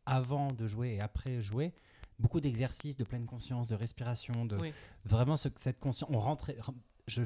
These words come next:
Speaker 1: je fais la blague dans mon spectacle de rentrer à l'intérieur de soi parce que c'est une expression qui me fait extrêmement rire.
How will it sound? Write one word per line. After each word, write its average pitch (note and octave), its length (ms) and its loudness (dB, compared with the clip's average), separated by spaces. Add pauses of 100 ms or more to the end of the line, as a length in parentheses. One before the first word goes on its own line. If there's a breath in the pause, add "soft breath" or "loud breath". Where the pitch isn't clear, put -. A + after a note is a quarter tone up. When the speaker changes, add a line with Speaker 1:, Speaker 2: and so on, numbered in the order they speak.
Speaker 1:
je A#2+ 140 0
fais E3+ 140 2
la D#3 80 2
blague C3+ 240 0
dans A#2 80 2
mon A2 80 2
spectacle A2+ 360 -6
de G2+ 80 0
rentrer A2+ 340 -2
à A2+ 40 2
l'intérieur G#2 320 2
de F#2+ 60 -2
soi - 260 -4
parce A2+ 140 -4
que G#2 60 -14
c'est - 200 -16
une G#2+ 80 -2
expression G#2 300 -4
qui G#2+ 80 -4
me G2 40 -4
fait - 200 -8
extrêmement G#2+ 400 -2
rire. D#3+ 260 -2